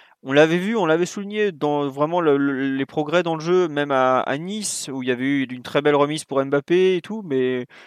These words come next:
le, le réalisme n'y était pas. Là, euh, moi, je trouve qu'on en a pas assez parlé, mais ce qui, le contrôle qu'il fait sur le premier but, c'est, c'est propre, hein. Ça fait longtemps qu'on n'ait pas eu faire un contrôle aussi réussi, je pense.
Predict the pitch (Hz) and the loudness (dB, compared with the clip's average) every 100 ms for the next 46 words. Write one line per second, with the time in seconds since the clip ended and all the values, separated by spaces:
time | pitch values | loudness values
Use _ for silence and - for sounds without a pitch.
0 | - - _ - 127 127 127 127 131 151 | -20 -20 _ -6 0 2 0 0 2 2
1 | 165 156 147 165 175 220 202 208 143 131 | 0 -8 -6 -2 2 2 4 4 4 0
2 | 175 - 208 151 127 - 135 139 135 135 | -6 -8 -12 -8 -10 -10 -10 -6 -2 0
3 | 180 190 202 240 208 143 - - 139 180 | 0 0 -2 -2 -2 -6 -8 -6 -4 -4
4 | 190 220 190 190 208 - 135 151 143 190 | -2 -4 -4 -4 -4 -4 -6 -4 -2 -2
5 | 285 - 156 143 135 131 127 123 123 127 | -4 -4 -2 0 2 4 2 0 -4 -10
6 | _ - - _ _ _ 165 - 233 - | _ -20 -20 _ _ _ -12 -4 -4 -2
7 | 226 214 185 156 - 151 170 226 - 190 | -4 -2 -2 -4 -2 -2 0 -2 0 0
8 | 156 156 151 156 190 165 156 208 190 - | 2 0 0 0 -2 -2 -4 0 0 -2
9 | 143 226 - 165 139 127 | -4 -6 -8 -12 -12 -14